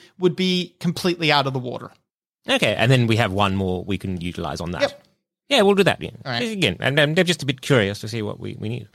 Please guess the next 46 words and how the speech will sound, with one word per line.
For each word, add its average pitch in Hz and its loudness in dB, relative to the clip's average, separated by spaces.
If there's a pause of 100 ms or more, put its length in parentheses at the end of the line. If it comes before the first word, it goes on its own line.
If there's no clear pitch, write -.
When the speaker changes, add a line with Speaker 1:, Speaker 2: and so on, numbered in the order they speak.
(560)
Speaker 1:
Okay. 160 -2
Speaker 2:
If 113 -4
it 151 -4
does 170 2
anything 95 -2
at - -4
all. - -8 (560)
Speaker 1:
Uh, 175 4 (120)
you 220 -2 (140)
completely 233 -4
expose 196 0
that 160 4
area. 220 4
You 170 -4
go 143 0
down 190 2
the 202 -2
stairs. 185 2
You 180 -4
can 185 -6
see 220 -4
the 185 -4
stairs 196 -2
going 175 0
up 196 0
to 196 -8
the 165 -6
two 160 -4
statues. 233 0 (760)
And 170 4
you 175 -4
can 190 -4
see, 190 -2
sure 175 2
enough, 202 0
down 202 2
here 185 2
with 170 0
the 170 -2
lights 175 -2
that 196 -2
you 180 -10
carry, 151 4
there 143 0
is 139 -2
a 139 0